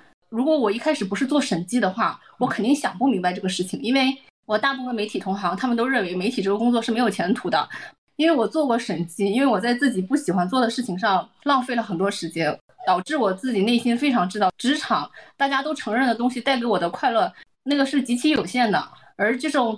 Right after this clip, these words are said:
做这个事情上，起码我觉得我能坚持下去，坚持做一辈子的事情上的这种快乐是，也是不可替代的。其实一个人一个月有一两万块钱足够花了，在上海，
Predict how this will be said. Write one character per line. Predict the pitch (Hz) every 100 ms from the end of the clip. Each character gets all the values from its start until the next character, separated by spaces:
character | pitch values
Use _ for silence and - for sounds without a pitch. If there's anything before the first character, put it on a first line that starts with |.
| 240
做 | 330
这 | 285
个 | 311
事 | 320
情 | 269
上， | 240 262 208
起 | -
码 | 262 202 - _ _ _ -
我 | 202
觉 | 208
得 | 277
我 | 233
能 | 190 214
坚 | 247 359
持 | 359
下 | 208 226
去， | 226
坚 | 220 311
持 | 311
做 | 262 285
一 | 262
辈 | 359
子 | 262
的 | 185
事 | 185
情 | 247 208
上 | 262 233
的 | 196
这 | 247
种 | 247
快 | 277 - 247
乐 | 208
是， | 262
也 | 190
是 | 185 277
不 |
可 | 294 185
替 | 233
代 | 233 226
的。 | 147 - -
其 | -
实 | 262 302
一 | 254
个 | 311
人 | 220 190 208 240 -
一 | 214
个 | 269
月 | 302 294
有 | 226 185
一 | 254
两 | 262
万 | 175 233
块 | 277
钱 | - 170 190
足 | 190
够 | 190 294
花 | 277 190
了， | 156
在 | 165 170
上 | 185
海， | 185 -